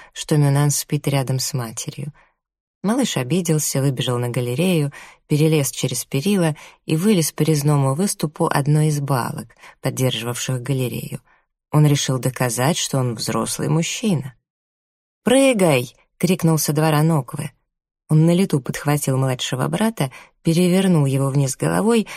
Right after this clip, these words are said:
а потом бросил Бьоргюльфу, и старшие братья стали перекидываться малышом, который хохотал и визжал одновременно.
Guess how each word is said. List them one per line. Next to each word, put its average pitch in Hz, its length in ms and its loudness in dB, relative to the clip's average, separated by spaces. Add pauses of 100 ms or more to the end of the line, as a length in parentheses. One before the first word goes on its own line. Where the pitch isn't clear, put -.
(160)
а - 60 -4
потом 226 320 2
бросил 220 380 2
Бьоргюльфу, 165 880 0 (360)
и 139 60 -4
старшие 131 600 -2
братья 175 540 0 (160)
стали 185 340 0
перекидываться 147 920 -2
малышом, 170 580 -2 (240)
который 127 320 -2
хохотал 180 760 -2
и 135 180 0
визжал 123 500 -2
одновременно. 123 920 -6